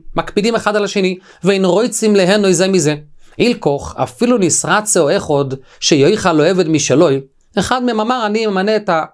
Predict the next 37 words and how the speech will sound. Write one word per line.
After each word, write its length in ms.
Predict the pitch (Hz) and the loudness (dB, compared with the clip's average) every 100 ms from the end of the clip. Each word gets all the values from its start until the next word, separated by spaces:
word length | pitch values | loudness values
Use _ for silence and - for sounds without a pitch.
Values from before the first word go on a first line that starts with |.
| _ _ _ - | _ _ _ -4
את 60 | |
העבד, 440 | 143 175 214 185 170 185 208 | 0 2 2 2 0 -4 -4
גם 200 | 208 254 | -2 0
את 120 | 247 | 0
החצי 460 | 233 - 240 240 226 | -2 -2 -4 -2 -2
שהוא 140 | - | 0
שייך 280 | - 202 208 | 2 2 2
לשני, 440 | 196 - 226 262 247 - _ | 0 2 0 0 -2 -12 _
אני 140 | 233 262 | -4 -2
אמנה 280 | 277 294 294 | -2 -2 -2
גם 160 | 277 | -2
את 100 | 269 | -4
החצי 320 | 254 247 240 | -4 -4 -2
הזה 160 | 226 214 | -2 0
על 60 | 202 | -2
פיסחי." 460 | 202 185 - 165 - _ _ _ - - - | -2 -2 -4 -8 -12 _ _ _ -20 -8 -2
בכל 300 | 127 151 131 | 0 0 0
זאת, 240 | 139 156 151 | -2 -2 -4
אין 140 | 170 | -4
חברו, 520 | - 165 131 240 180 | -2 -2 0 0 0
יעודן 280 | 147 143 170 | 0 0 -2
השני, 440 | 175 180 220 226 214 - | -4 -2 -2 -2 -6 -8
רוצה 360 | - 147 214 208 | 0 2 2 0
שיהנה 360 | - 156 185 190 | 0 0 2 0
חלקו 320 | - 139 151 | 0 0 0
משל 220 | 165 165 | -2 -2
חברו, 360 | 196 196 262 208 - _ _ | -2 0 0 -2 -6 _ _
אז 140 | 139 135 | -2 0
משניהם 420 | 143 139 208 208 | 0 0 2 2
הוא 120 | 120 | 2
לא 60 | 139 | 0
יכול 220 | 151 170 | 0 0
לאכול. 280 | 190 214 233 _ _ _ - - - - | 0 -2 -4 _ _ _ -20 -20 -8 -2
ברייסא 460 | 143 135 165 190 | 0 0 -4 -2
דלקפדא 540 | 220 220 214 233 247 277 | -2 -2 -2 -2 -2 -2
הדודה. 380 | 277 254 302 247 - _ _ - - | 0 0 0 -4 -6 _ _ -20 -2
וברגע 920 | 185 170 170 214 208 202 180 160 139 | 2 2 2 2 2 0 0 0 -2